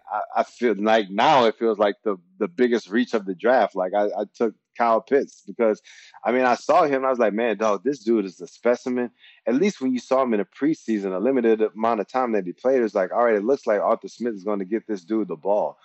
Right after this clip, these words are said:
But the way this season has started, Arthur Smith talking about this isn't fantasy football and this and that and that and this, and then you not just putting the ball in the hands of one of your better athletes on the team, like, it just makes no sense to me.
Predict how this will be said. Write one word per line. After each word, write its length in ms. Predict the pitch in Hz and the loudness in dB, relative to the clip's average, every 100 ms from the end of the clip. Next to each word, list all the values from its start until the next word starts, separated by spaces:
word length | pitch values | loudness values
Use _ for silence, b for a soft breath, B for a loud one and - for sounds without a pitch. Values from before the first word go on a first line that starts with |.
| B B B | B B B
But 160 | 107 110 | -4 -2
the 80 | 95 | 0
way 200 | 127 156 | 2 4
this 160 | 127 - | 2 0
season 300 | 135 123 101 | -6 -4 -4
has 120 | 90 | -8
started, 480 | - 113 127 123 110 | -2 2 4 4 2
Arthur 280 | 120 120 | 0 -2
Smith 300 | 101 113 127 | -6 -6 -6
talking 240 | - 120 113 | -2 -4 0
about 200 | 110 101 | -2 -2
this 200 | 120 113 | -6 -8
isn't 240 | 107 101 | -8 -6
fantasy 400 | 120 120 107 101 - | -4 -4 -6 -10 -6
football 560 | 123 120 123 123 120 101 | -4 0 2 4 2 0
and 180 | 98 | -2
this 160 | 127 - | -4 -6
and 120 | 107 | -4
that 160 | 123 120 | 0 0
and 100 | 110 | 0
that 140 | 123 | 0
and 120 | 107 | 0
this, 220 | 123 123 107 | -2 -4 -6
and 120 | 104 | -4
then 220 | 110 104 B B B | -2 -2 B B B
you 180 | 120 151 | 0 2
not 300 | 131 127 107 | 4 2 0
just 320 | 120 - - | -8 -10 -10
putting 160 | 143 120 | -4 -4
the 80 | |
ball 400 | 90 104 117 117 | -2 2 4 2
in 60 | 110 | -2
the 60 | 92 | -6
hands 260 | 113 117 | -4 -4
of 80 | 98 | -2
one 160 | 110 117 | -2 -2
of 60 | |
your 120 | 110 101 | 0 0
better 260 | 113 113 | 0 2
athletes 520 | 101 113 - 110 113 - | 2 0 -2 -4 -4 -2
on 200 | 113 95 | -4 -4
the 80 | |
team, 400 | 85 - 127 127 117 | -6 -4 -2 0 0
like, 180 | 104 | -2
it 140 | 120 123 | -2 -6
just 320 | 104 117 - | -4 -6 -6
makes 360 | 101 107 101 98 | -4 -4 -4 -4
no 200 | 113 113 | -2 -2
sense 280 | - 127 - | -4 -8 -4
to 100 | 123 | -2
me. 280 | 131 131 | -2 -2